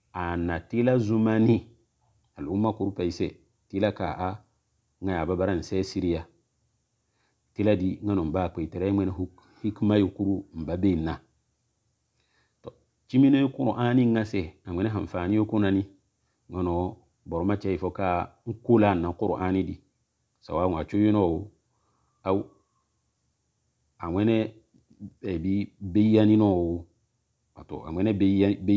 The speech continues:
yu chi ju yu. Ya no, chimino yu,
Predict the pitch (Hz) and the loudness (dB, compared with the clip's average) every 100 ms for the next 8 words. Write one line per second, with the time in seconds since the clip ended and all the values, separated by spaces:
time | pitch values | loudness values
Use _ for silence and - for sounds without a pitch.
0 | 107 98 - 95 82 95 90 _ _ _ | 4 2 2 -2 0 -2 -2 _ _ _
1 | _ _ _ _ _ _ _ 107 98 101 | _ _ _ _ _ _ _ -2 0 2
2 | 90 92 _ - 110 110 107 107 | 0 -4 _ 0 2 6 6 4